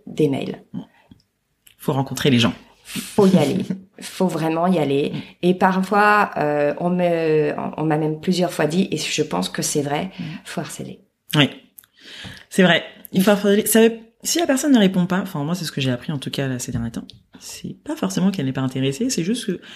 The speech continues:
Speaker 2: elle a tellement de trucs à gérer que, bah, elle peut passer à côté, et on se dit, même moi, ça m'arrive de me dire, « Bon, je répondrai plus tard, je verrai
Speaker 1: Mhm.
Speaker 2: après. »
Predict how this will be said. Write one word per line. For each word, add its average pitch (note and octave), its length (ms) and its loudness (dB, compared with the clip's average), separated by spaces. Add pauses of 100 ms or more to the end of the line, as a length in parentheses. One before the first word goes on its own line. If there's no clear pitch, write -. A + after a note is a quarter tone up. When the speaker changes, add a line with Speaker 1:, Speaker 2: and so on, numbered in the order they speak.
(280)
Speaker 2:
elle A3 180 4
a A3+ 80 6
tellement C4 540 6
de A3 140 6
trucs A3 260 2
à G#3 80 8
gérer G3 540 6
que, E3+ 400 2
bah, D3 140 -2 (120)
elle C3+ 80 -6
peut E3 100 -6
passer D#3 240 -2
à C#3+ 60 0
côté, F3+ 640 2
et F3 60 0
on D3+ 160 -2
se C#3 80 -6
dit, D3 180 -2
même D#3 460 -2
moi, F#3+ 100 8
ça F#3+ 140 2
m'arrive D3+ 240 0
de D3 60 -4
me C#3 40 -2
dire, « C3+ 140 -4
Bon, C#3+ 120 -8
je - 80 -2
répondrai D#3+ 320 2
plus D3 120 -4
tard, E3 340 -2
je F#3 60 6
verrai F3 80 4
Speaker 1:
Mhm. D3 40 2
Speaker 2:
après. » E3 220 -2